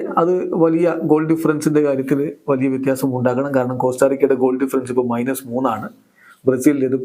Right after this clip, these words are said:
പ്ലസ് മൂന്നുമാണ്. അപ്പോൾ ബ്രസീൽ വലിയ തോൽവി ഏറ്റുവാങ്ങുകയും കോസ്റ്റാറിക്കയ്ക്ക് വലിയ വിജയം ഉണ്ടാവുകയും ഒക്കെ സംഭവിക്കണം. അപ്പോൾ ഇപ്പോഴും പുറത്തു പോകാനുള്ള സാധ്യതയുണ്ട്. എങ്കിൽ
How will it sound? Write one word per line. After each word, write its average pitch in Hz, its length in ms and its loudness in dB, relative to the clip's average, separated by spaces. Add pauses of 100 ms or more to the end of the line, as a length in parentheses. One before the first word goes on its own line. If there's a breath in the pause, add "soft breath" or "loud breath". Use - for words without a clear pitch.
പ്ലസ് 131 300 0
മൂന്നുമാണ്. 117 420 -2
അപ്പോൾ - 300 -10
ബ്രസീൽ 127 280 0 (120)
വലിയ 127 260 -2
തോൽവി 139 340 0
ഏറ്റുവാങ്ങുകയും 131 640 -2
കോസ്റ്റാറിക്കയ്ക്ക് 131 680 -2 (580 loud breath)
വലിയ 143 220 2 (100)
വിജയം 147 320 2
ഉണ്ടാവുകയും 135 560 -2
ഒക്കെ 131 120 0
സംഭവിക്കണം. 156 720 2
അപ്പോൾ 165 100 2
ഇപ്പോഴും 220 320 2 (200)
പുറത്തു 190 320 2
പോകാനുള്ള 226 540 4 (120)
സാധ്യതയുണ്ട്. 175 600 2 (220)
എങ്കിൽ 185 240 -2